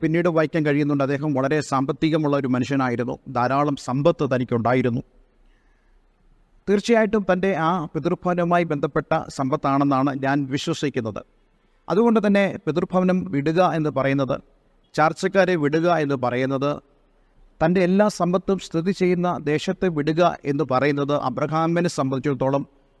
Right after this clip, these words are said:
അത് വലിയ വില കൊടുക്കുന്ന ഒരു കാര്യമായിരുന്നു. പക്ഷേ അബ്രഹാമിനെ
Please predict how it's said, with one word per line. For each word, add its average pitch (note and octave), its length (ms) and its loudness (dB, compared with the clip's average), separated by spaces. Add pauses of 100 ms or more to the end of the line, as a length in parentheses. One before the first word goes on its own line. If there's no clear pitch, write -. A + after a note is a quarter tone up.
അത് B2+ 200 2 (160)
വലിയ D#3+ 500 2 (200)
വില C3 280 2
കൊടുക്കുന്ന C#3 540 0 (360)
ഒരു B2+ 240 0
കാര്യമായിരുന്നു. G#2+ 600 -4 (640)
പക്ഷേ F3+ 220 2 (520)
അബ്രഹാമിനെ G#3+ 640 2